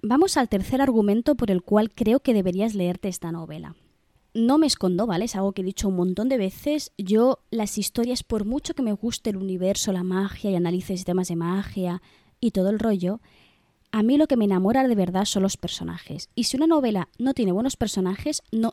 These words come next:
generalmente no me va a gustar. Es por eso que uno de los puntos fuertes a destacar de Ariadna son que sus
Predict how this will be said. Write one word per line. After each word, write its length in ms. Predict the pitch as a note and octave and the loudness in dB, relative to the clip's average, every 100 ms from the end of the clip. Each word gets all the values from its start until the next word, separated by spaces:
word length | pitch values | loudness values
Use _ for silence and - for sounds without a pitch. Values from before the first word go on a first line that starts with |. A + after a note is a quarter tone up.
| - | -2
generalmente 520 | A#3+ C4 C4 B3 B3+ | -2 0 0 -2 -2
no 60 | G#3 | -2
me 100 | F#3 | -2
va 80 | |
a 20 | F3 | -2
gustar. 480 | F3 - - - - _ _ _ | -6 -8 -10 -14 -18 _ _ _
Es 140 | - - | 0 2
por 180 | C4+ | 2
eso 340 | E4 - A#3 D#4+ _ _ _ _ - - | 2 0 -6 -10 _ _ _ _ -20 0
que 120 | A3+ | 4
uno 160 | C4 | 6
de 60 | D4 | 4
los 120 | C4+ | 2
puntos 420 | - B3 G#3 G3+ | 2 0 0 -2
fuertes 440 | - A#3 A3 G3+ G#3 | 0 0 0 -2 -4
a 20 | |
destacar 480 | G3 - F3+ G#3+ G#3+ | -4 -4 -4 -2 -2
de 80 | F#3+ | -2
Ariadna 640 | F3+ F#3 A#3 A#3 F#3 - - | -2 -2 0 0 -2 -4 -6
son 220 | B3 C#4 | -2 0
que 180 | D4+ B3+ | 0 0
sus 520 | - G3+ F#3 - | 2 2 2 0